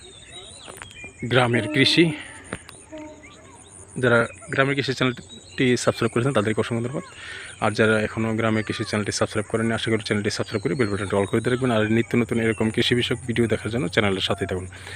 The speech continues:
আর যারা গ্রামের কৃষি Facebook থেকে দেখতেছেন পেজটি ফলো দিয়ে সাথে থাকেন। আর যারা যেখান থেকে ভিডিওটি দেখতেছেন ভিডিওটি লাইক দিয়ে সাথেই থাকুন, দেখতে থাকুন এরকম নিত্য নতুন কৃষি বিষয়ক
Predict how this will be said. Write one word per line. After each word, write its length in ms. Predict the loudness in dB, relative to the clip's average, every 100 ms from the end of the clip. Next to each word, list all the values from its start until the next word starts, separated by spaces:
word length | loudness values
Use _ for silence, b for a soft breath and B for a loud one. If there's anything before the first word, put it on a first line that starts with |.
| B B
আর 60 | 0
যারা 220 | 4 4
গ্রামের 280 | 6 4 2
কৃষি 220 | 2 2
Facebook 360 | 4 4 2 0
থেকে 200 | 4 4 2
দেখতেছেন 320 | -2 -2 -2
পেজটি 240 | -2 0 2
ফলো 200 | 2 2
দিয়ে 120 | 0
সাথে 200 | 0 2
থাকেন। 200 | 0 0
আর 100 | -2
যারা 240 | 0 0
যেখান 300 | 0 0 0
থেকে 180 | 2 2
ভিডিওটি 300 | 2 0 0
দেখতেছেন 340 | -2 -4 -4 0
ভিডিওটি 280 | 0 2
লাইক 180 | 2 2
দিয়ে 120 | 0
সাথেই 260 | -2 -2 -4
থাকুন, 260 | -6 -8 -14 -16 B B B B B -2
দেখতে 260 | 0 0 0
থাকুন 260 | 2 4
এরকম 340 | 2 2 2 4
নিত্য 360 | 2 0 -4
নতুন 260 | -2 -2 -2 0
কৃষি 220 | 2 2
বিষয়ক 340 | 0 -4 -8